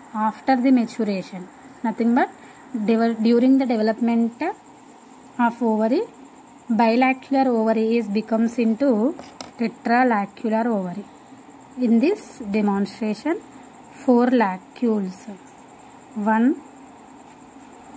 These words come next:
two, three, four. Keen observation here.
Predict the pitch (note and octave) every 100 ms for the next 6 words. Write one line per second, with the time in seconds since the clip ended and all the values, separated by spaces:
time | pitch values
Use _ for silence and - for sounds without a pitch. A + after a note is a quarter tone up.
0 | - A#3+ A#3+ E4+ - - - - - -
1 | - - - - B3 B3 F4 - - -
2 | - C4 G3+ G#3 - - - - - -
3 | - - - - - - - - - -
4 | - - - - - - - - - B3
5 | B3+ C4+ A#3+ G3 F#3+ A3 A3 G#3+ - A3+
6 | G3 A#3 C4